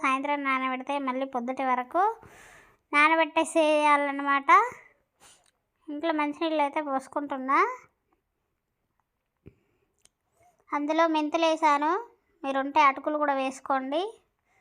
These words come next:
నానబెట్టేసేయండి. ఈవినింగ్ చూపిస్తా. ఈవినింగ్ అయింది, సూపర్గా అయితే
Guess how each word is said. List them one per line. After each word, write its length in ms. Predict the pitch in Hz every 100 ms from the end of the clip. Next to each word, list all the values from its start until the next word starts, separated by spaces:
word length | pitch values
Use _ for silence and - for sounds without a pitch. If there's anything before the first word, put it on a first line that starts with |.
| _ _ _ _
నానబెట్టేసేయండి. 960 | 285 277 285 269 269 269 247 240 233 220 - _ _ _ _ _ _ _ _ _ _ _ _ _ _ _ _ _ _ _ _ _ -
ఈవినింగ్ 420 | 285 285 294 294 285
చూపిస్తా. 460 | 277 285 - 302 370 453 _ _ _ _ _ _ _ _ _ _ _ _ _ _ _ _ - - _ _ _ _ _ _ _ _ _ _ _ -
ఈవినింగ్ 520 | 262 269 277 294 277
అయింది, 360 | 262 247 254 302 415 - - _ _ _ _ _ -
సూపర్గా 440 | - 254 254 277 269
అయితే 160 | 262